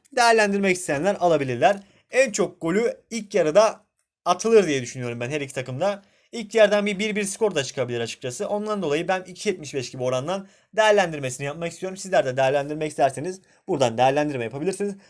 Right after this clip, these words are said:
Fakat maçın ideali ilk yarıdan gelecek bir goldür. Onu da belirteyim. Hırvatistan-Slovakya mücadelesiyle devam edelim. Hırvatistan grupta arkadaşlar arkasında Rusya ile on altı puanda avarajla öndeler.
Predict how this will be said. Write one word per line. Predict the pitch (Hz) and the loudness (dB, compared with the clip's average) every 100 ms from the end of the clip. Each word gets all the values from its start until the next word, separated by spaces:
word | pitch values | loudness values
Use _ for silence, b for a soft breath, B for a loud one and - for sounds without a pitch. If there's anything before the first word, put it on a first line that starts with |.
| _ | _
Fakat | 220 196 147 | 0 0 0
maçın | 180 185 | -2 -2
ideali | 185 175 175 185 | 4 6 6 2
ilk | 208 196 | -8 0
yarıdan | 196 143 131 | 2 2 0
gelecek | 135 147 180 202 | -2 -2 -2 -2
bir | 165 151 | -2 0
goldür. | 139 185 170 196 | 2 2 2 0
Onu | 175 143 | 0 0
da | 165 | 2
belirteyim. | 156 127 123 104 - _ _ _ _ _ _ _ _ _ _ _ _ _ _ _ _ _ _ _ _ _ _ _ _ b b b _ | 4 0 -2 -10 -10 _ _ _ _ _ _ _ _ _ _ _ _ _ _ _ _ _ _ _ _ _ _ _ _ b b b _
Hırvatistan-Slovakya | 170 202 220 220 254 240 240 240 240 214 | -4 0 0 0 -2 -2 2 6 6 4
mücadelesiyle | 170 170 165 175 185 147 123 | 2 6 6 4 -2 -2 0
devam | 160 220 | 2 2
edelim. | 220 214 233 b b b | 0 0 -2 b b b
Hırvatistan | - 247 247 226 - 247 | -8 0 0 2 0 0
grupta | 214 240 - | 0 2 6
arkadaşlar | 240 240 226 208 226 - | 6 6 4 4 0 0
arkasında | 185 202 240 233 226 | 0 0 -4 -4 -2
Rusya | 240 - 196 | -4 4 6
ile | 196 233 196 _ _ _ | 8 6 4 _ _ _
on | 220 | -2
altı | 226 175 - | 4 4 4
puanda | 139 131 151 202 - | 0 2 6 6 6
avarajla | 156 175 226 220 170 | 4 8 8 6 2
öndeler. | 127 123 185 214 | -2 2 4 4